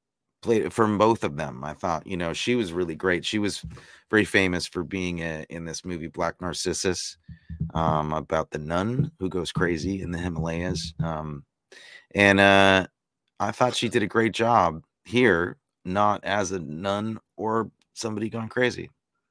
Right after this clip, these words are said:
Uh, and Peter Cushing, I thought, was actually, did a great job of c-, being much more layered and complex with that character in that scene, 'cause he was really kind of at war with himself about this and starting to maybe think she had a point,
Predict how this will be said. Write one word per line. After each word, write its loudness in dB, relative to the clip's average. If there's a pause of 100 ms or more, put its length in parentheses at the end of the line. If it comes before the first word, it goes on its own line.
(840)
Uh, 6
and 0
Peter 2
Cushing, 0
I 0
thought, 0
was 0
actually, 0 (340)
did 0
a -2
great 4
job 4
of -8 (280)
c-, -6 (220)
being 0 (560)
much -2
more 0
layered 4
and -8
complex -4
with -8
that -4
character -4
in -4
that -4
scene, -2
'cause -6
he -4
was -4
really 0 (520)
kind -2
of -2
at -4
war -2
with -4
himself -4
about -4
this -6
and -10
starting -2
to -2
maybe -4
think -10
she -10
had -4
a -14
point, -6